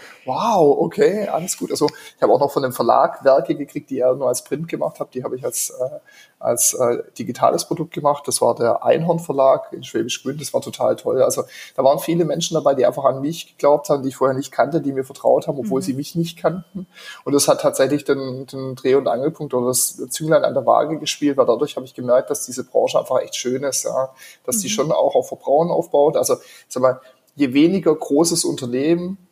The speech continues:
Speaker 1: äh, desto mehr ist das eine sch-, nette Kooperations-, kooperative Zusammenarbeit,
Speaker 2: Mhm.
Speaker 1: ja.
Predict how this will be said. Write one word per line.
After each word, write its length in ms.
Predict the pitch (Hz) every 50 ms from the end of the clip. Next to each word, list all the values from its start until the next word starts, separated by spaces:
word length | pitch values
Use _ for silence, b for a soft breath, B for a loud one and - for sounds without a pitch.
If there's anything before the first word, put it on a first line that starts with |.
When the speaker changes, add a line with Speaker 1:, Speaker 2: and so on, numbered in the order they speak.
| - -
Speaker 1:
äh, 220 | 139 135 131 131 127 131 - -
desto 340 | 131 135 - - - 139 135
mehr 640 | 139 131 131 127 127 123 120 123 131 143 147 143
ist 180 | - 139 - -
das 140 | - - -
eine 100 | 131 123
sch-, 300 | - - - - 120 117
nette 320 | 120 127 127 - 156 143
Kooperations-, 920 | - - 139 120 120 117 123 120 - - - 107 110 120 127 - - - -
kooperative 560 | - 120 110 123 120 123 - - 123 123 - -
Zusammenarbeit, 1000 | - - - - 113 123 123 113 - - - 107 - 208 190 - 95 92 - -
Speaker 2:
Mhm. 40 | - 113
Speaker 1:
ja. 140 | 127 139